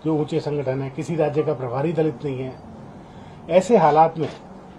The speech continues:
सब अपने आप को, सभी दलित प्रतिनिधि अपने आप को ठगा हुआ महसूस करते हैं। हालांकि बात ये नहीं है कि मैं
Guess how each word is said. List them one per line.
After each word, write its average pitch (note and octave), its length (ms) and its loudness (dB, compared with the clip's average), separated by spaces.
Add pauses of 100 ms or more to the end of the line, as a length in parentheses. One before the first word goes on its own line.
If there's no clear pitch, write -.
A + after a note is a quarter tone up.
(840)
सब G3+ 220 10
अपने F#3 260 6
आप D#3 220 2
को, D3+ 100 0
सभी F#3 580 0
दलित D3+ 360 0 (960)
प्रतिनिधि E3 680 0 (280)
अपने D3+ 360 0
आप C#3 320 -2
को D3 100 4
ठगा C3+ 300 -2
हुआ B2 280 0
महसूस A2 480 -8
करते G2 280 -10
हैं। E2+ 120 -12 (1800)
हालांकि F#3+ 580 8 (680)
बात E3 280 6
ये F#3+ 140 10
नहीं G#3 200 8
है G3+ 100 6
कि G3 120 0
मैं F#3+ 420 2